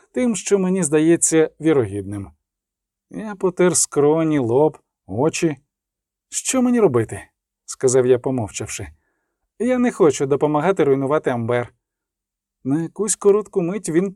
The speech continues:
притиснув мене до себе і сказав: «Немає значення, хто ти такий, немає значення, що з тобою зробили. Рано чи пізно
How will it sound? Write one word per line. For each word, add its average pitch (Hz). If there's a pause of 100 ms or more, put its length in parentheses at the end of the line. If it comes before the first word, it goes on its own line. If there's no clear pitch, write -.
притиснув 170
мене 139
до 127
себе 151
і 123
сказав: 113 (760)
«Немає 156
значення, 151
хто 175
ти 156
такий, 156 (460)
немає 226
значення, 185
що -
з -
тобою 156
зробили. 120 (600)
Рано 147
чи 127
пізно 120